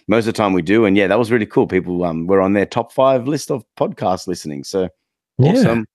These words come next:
Speaker 2: that is good.
Speaker 1: Show us some
Speaker 2: Good
Speaker 1: love.
Speaker 2: to know someone's listening. <laughs>
Speaker 1: Other-, otherwise, a conversation between me and Luke is always very fun.
Speaker 2: Yeah.
Speaker 1: <laughs>
Speaker 2: It is.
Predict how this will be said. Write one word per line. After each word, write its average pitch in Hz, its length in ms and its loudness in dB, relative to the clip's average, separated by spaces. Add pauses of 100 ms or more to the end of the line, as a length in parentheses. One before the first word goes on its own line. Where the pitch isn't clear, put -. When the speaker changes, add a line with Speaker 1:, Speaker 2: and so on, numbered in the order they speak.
(580)
Speaker 2:
that - 160 4
is 190 160 2
good. - 260 -2 (560)
Speaker 1:
Show 82 240 -4
us 87 100 -8
some 110 160 -4
Speaker 2:
Good 95 120 -6
Speaker 1:
love. 110 300 4
Speaker 2:
to 135 60 6
know 101 120 2
someone's 104 400 0
listening. 143 380 2 (160)
<laughs> - 240 2 (1120)
Speaker 1:
Other-, 135 320 2
otherwise, 143 480 4
a 110 40 -4
conversation 117 520 -2
between 104 220 -2
me 110 160 2
and 101 80 0
Luke 104 200 -4
is 87 120 -6
always 92 600 0 (380)
very 82 240 -4
fun. 69 340 -10 (320)
Speaker 2:
Yeah. 98 380 2 (1300)
Speaker 1:
<laughs> 95 80 -10 (600)
Speaker 2:
It 151 140 4
is. 175 360 0